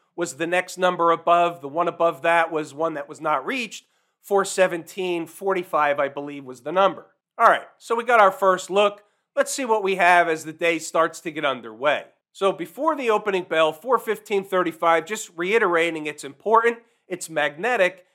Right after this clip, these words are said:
and if above, opens the door for more pies in the face, meaning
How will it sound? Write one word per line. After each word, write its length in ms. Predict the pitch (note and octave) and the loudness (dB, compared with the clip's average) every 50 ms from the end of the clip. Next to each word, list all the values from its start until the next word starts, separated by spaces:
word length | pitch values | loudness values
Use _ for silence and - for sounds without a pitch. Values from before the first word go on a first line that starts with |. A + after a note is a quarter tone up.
| _ _ | _ _
and 140 | - F3 F#3+ | -4 -2 -2
if 140 | F#3 F#3+ F#3+ | 0 0 -2
above, 480 | F3+ - - B3 B3+ A#3 A3 G3+ G3 - | -4 -2 0 2 2 4 2 2 0 -2
opens 360 | A3 A3 A3 A3 A3+ A3 F#3+ F3 | -2 -2 -2 -2 -4 -8 -10 -10
the 80 | G3 | -12
door 320 | F#3 - G3+ F#3+ F#3+ F#3+ F#3 | -6 0 2 4 4 4 2
for 240 | F#3+ - - F3+ | 0 -6 -10 -8
more 480 | F3+ F#3 F#3+ A3+ C#4 C#4+ B3+ G3+ F#3+ F#3+ | -8 -8 -6 -4 -2 2 4 4 4 2
pies 420 | F#3+ - - F#3 F#3 F3+ F3+ F3+ | 0 0 2 4 4 4 4 2
in 100 | F3 F#3 | -4 -8
the 60 | F3+ F3+ | -10 -6
face, 400 | - - B3+ A#3 F#3 F3 - - | -2 0 0 0 0 -2 -6 -6
meaning 340 | F#3 F#3 F#3 F3+ F3 E3 | -6 -4 -4 -4 -6 -8